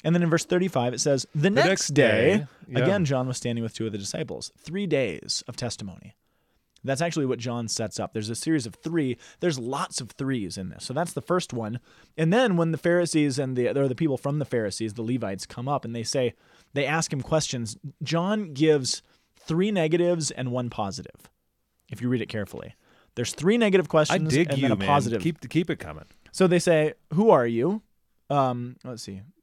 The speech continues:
Speaker 1: They said, it came to say, "Who are you?" Uh,
Speaker 2: He didn't deny, but he confessed. So we have a
Speaker 1: Yeah.
Speaker 2: positive, right?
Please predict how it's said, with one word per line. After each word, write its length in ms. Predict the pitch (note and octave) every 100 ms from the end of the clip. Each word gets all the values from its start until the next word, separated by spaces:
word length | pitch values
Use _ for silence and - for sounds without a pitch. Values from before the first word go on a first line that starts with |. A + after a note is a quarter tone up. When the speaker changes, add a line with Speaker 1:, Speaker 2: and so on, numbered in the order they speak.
| -
Speaker 1:
They 120 | A#2+
said, 240 | B2+ A2+
it 60 | G#2+
came 140 | C#3
to 40 | A#2+
say, 120 | A#2+
"Who 80 | G#2+
are 60 | G2
you?" 100 | F#2+ _ _ _ _ _ _ _ -
Uh, 680 | A#2+ A2+ A2 A2 G#2+ G#2+ G#2+
Speaker 2:
He 60 | C3
didn't 240 | C3+ E3
deny, 260 | G#3 E3 C#3
but 120 | C#3
he 40 |
confessed. 480 | - B2+ - C#3 F#2
So 80 | B2
we 80 | A2
have 100 | G2+
a 60 | G2
Speaker 1:
Yeah. 120 | D#3
Speaker 2:
positive, 380 | B2+ F2+ E2 E2
right? 220 | F#2+ B2